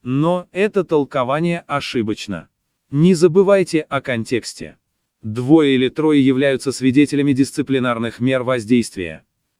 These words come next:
Эти типичные неправильные толкования являются примером,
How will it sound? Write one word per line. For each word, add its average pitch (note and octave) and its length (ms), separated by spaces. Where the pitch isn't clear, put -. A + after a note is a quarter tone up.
Эти D3+ 300
типичные D#3 640
неправильные B2 680
толкования C#3 680
являются C3+ 560
примером, B2 600